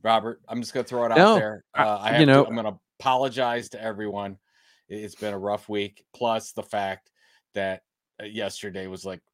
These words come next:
Speaker 1: minus three degrees here in Cleveland, and, uh,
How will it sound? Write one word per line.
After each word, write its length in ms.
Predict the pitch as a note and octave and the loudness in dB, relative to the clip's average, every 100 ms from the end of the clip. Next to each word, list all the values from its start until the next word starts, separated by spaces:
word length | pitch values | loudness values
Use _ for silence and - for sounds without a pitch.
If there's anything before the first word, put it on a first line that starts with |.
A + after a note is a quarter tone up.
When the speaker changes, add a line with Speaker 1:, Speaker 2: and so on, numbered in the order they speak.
| F2+ | -18
Speaker 1:
minus 540 | F2+ F#2 F2+ F2+ F2 | -12 -10 -10 -12 -14
three 260 | - F#2 G2 | -14 -10 -8
degrees 520 | F2+ D#2+ F2 F2+ F2 | -8 -10 -10 -10 -10
here 200 | F2 E2 | -10 -10
in 80 | E2 | -12
Cleveland, 540 | - F#2 D#2+ E2+ E2+ _ _ _ _ _ - | -12 -12 -8 -10 -10 _ _ _ _ _ -18
and, 320 | F2 E2 D#2 - - | -14 -12 -14 -18 -14
uh, 340 | D2+ D2 C#2+ | -14 -12 -16